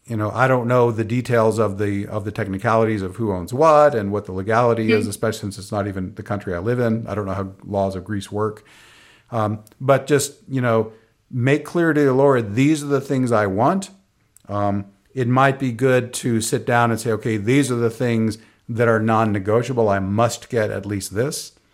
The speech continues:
Speaker 1: And then
Speaker 2: Mm-hmm.
Speaker 1: have the other things, "These are the things I would like to have, but if I have to give them up, I can."
Speaker 2: Mm-hmm.
Speaker 1: And, and just,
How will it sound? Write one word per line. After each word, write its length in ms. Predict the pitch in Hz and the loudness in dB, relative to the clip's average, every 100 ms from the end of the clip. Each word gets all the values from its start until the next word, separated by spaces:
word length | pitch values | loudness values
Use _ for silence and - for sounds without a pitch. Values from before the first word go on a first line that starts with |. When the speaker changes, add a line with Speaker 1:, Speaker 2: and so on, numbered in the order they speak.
| _ _ _ _ - | _ _ _ _ -4
Speaker 1:
And 200 | 113 110 | -2 2
then 140 | 104 | 2
Speaker 2:
Mm-hmm. 80 | 107 | 4
Speaker 1:
have 180 | 123 117 | 4 2
the 80 | 110 | 2
other 120 | 113 | 0
things, 140 | 113 107 | 0 0
"These 240 | 120 110 | -2 -2
are 40 | |
the 80 | 101 | -6
things 180 | 113 107 | -4 -2
I 80 | 98 | -2
would 160 | 95 | 0
like 220 | 101 123 - | 0 -2 -2
to 100 | 120 | 0
have, 240 | 117 117 | 2 2
but 100 | 104 | 0
if 100 | 101 | -2
I 60 | 87 | -4
have 240 | 101 107 | -2 -2
to 40 | 107 | -2
give 140 | 110 | -6
them 160 | 101 104 | -4 -4
up, 160 | 101 101 | -4 -6
I 100 | 92 | -12
can." 460 | - 101 139 143 _ _ _ _ _ _ _ _ _ - | -8 -8 -8 -10 _ _ _ _ _ _ _ _ _ -2
Speaker 2:
Mm-hmm. 120 | 208 | 2
Speaker 1:
And, 160 | 117 117 | 4 4
and 200 | 113 117 | 2 2
just, 280 | 127 117 | 0 0